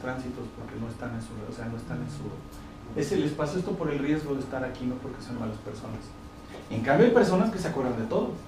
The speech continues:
porque tienen que acordarse de todo, ustedes no, por eso se ven así como chiquito, chiquito, chiquitos, como, no, sácala tantito de ahí, te va, vamos a pasear. Y luego te regresaban.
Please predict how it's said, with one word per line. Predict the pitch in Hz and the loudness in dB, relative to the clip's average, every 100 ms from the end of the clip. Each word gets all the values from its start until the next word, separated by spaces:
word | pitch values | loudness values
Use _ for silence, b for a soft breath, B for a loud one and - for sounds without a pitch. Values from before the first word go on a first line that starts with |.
| - - - - - - - | -14 -14 -16 -16 -16 -10 -6
porque | 120 120 | -4 -4
tienen | 107 98 | -4 -6
que | 110 | -4
acordarse | 110 117 - - | -4 -4 -4 -8
de | 101 - | -8 -6
todo, | 160 | -4
ustedes | - - 110 110 | -6 -6 -4 -2
no, | 147 | -2
por | 131 135 | -2 -4
eso | 131 | -2
se | |
ven | 127 131 | -4 -4
así | 131 - | -4 -6
como | - | -8
chiquito, | - - - | -6 -4 -4
chiquito, | - - - - | -4 -4 -4 -4
chiquitos, | - 226 - | -4 -4 0
como, | 156 131 135 - - | 2 2 2 -4 -4
no, | 170 | -2
sácala | 175 202 165 139 | 0 0 0 0
tantito | 139 185 170 | 0 -4 -4
de | 160 170 | -2 -2
ahí, | 208 | 0
te | 247 | 2
va, | 302 - - | 2 -2 -2
vamos | 311 160 | 0 2
a | 170 | 2
pasear. | 165 180 180 - - - - - - - - - - - - 117 | 2 0 -2 -6 -14 -16 -16 -16 -16 -16 -16 -16 -16 -14 -12 -8
Y | 113 | -6
luego | 113 | -4
te | 120 | -4
regresaban. | 110 107 113 - 113 | -4 -4 -6 -8 -10